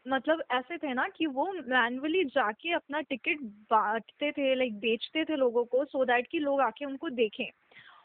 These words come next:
और आज वो ऐसे stage पे हैं जबकि वो पूरा वर्ल्ड वाइड billboard के top one में चलते हैं।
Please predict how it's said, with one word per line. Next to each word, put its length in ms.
और 180
आज 420
वो 220
ऐसे 360
stage 380
पे 140
हैं 300
जबकि 640
वो 320
पूरा 180
वर्ल्ड 360
वाइड 360
billboard 600
के 160
top 340
one 160
में 160
चलते 400
हैं। 120